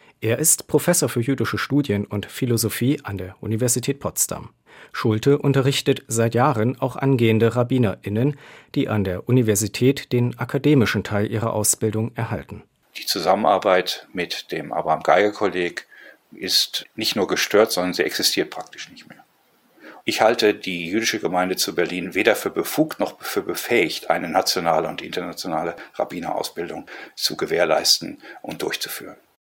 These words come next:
Speaker 1: Ganz anders hingegen die Position von Andreas Nachama,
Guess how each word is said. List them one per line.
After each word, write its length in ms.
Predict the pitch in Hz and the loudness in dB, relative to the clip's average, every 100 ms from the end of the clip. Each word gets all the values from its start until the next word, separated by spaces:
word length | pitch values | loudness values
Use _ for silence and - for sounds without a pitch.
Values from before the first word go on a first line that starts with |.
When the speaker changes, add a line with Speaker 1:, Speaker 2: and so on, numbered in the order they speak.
| _ | _
Speaker 1:
Ganz 220 | 151 143 | 0 0
anders 340 | - 165 131 - | 2 4 4 6
hingegen 520 | 127 120 131 151 147 | 6 6 6 4 0
die 80 | 151 | -6
Position 640 | - 139 139 - 113 110 | -2 0 0 2 2 2
von 320 | - 110 113 | 0 0 0
Andreas 500 | 117 120 98 90 - | -2 -2 -4 -2 -2
Nachama, 560 | 107 - 120 127 98 | -2 0 2 4 2